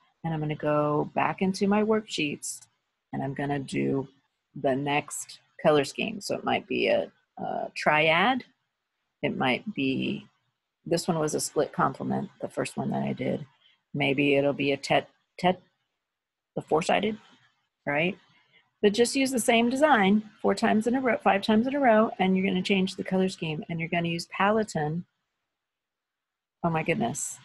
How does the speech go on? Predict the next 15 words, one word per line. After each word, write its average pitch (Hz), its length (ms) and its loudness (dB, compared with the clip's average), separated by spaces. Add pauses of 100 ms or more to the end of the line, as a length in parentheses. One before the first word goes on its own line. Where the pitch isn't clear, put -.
super 185 320 2
great. 175 320 2
Here's, 170 600 2 (400)
here's 160 200 -2
the 147 120 0
tetra, 220 520 0
the 165 140 -2
fours. 165 640 0
This 190 260 0
right - 160 4
here 254 460 4 (400)
is 185 160 2
the 170 80 -2
split 180 320 2
complement. 214 760 0